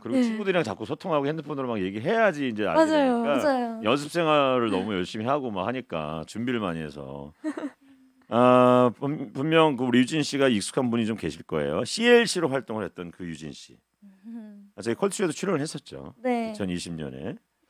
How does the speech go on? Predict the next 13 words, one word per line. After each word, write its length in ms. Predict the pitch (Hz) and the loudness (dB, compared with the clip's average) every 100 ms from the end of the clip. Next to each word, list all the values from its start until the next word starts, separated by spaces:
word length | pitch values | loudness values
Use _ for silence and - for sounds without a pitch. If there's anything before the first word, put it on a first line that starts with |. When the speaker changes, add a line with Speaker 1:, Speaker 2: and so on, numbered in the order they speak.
| - | -14
Speaker 3:
일 220 | 285 294 | -12 -10
년 200 | 294 277 | -10 -12
전, 480 | 247 220 214 202 220 - | -14 -18 -18 -18 -20 -20
네. 200 | 208 196 190 _ | -20 -20 _ _
Speaker 1:
음, 540 | 95 87 80 73 69 67 | -8 -6 -6 -8 -12 -12
그러니까 320 | - 90 78 | -10 -8 -8
이천이십 420 | 80 - 98 92 | -10 -6 -6 -4
년 100 | 95 | -6
구월 400 | 90 - 98 107 | -8 -2 2 2
삼 260 | 95 113 110 | 2 -2 -2
일 380 | 98 98 151 233 _ _ | 0 0 -2 -6 _ _
특선 360 | _ - 180 151 | _ -10 -4 -2
라이브. 560 | 117 78 65 65 107 | 0 -2 -6 -10 -10